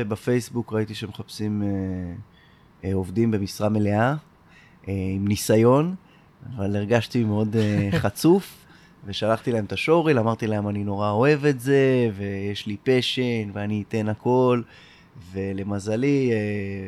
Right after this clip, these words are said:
Speaker 1: בחור מדהים בשם, אה, יבגני, שהיה בוס שלי כמעט ארבע שנים אחר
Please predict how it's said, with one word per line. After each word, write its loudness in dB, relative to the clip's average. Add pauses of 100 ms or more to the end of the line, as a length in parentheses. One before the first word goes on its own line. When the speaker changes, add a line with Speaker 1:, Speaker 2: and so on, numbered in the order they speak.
(220)
Speaker 1:
בחור -10
מדהים -6
בשם, -6
אה, -6
יבגני, -2
שהיה -6
בוס -4
שלי -6
כמעט -8
ארבע -6
שנים -6
אחר -8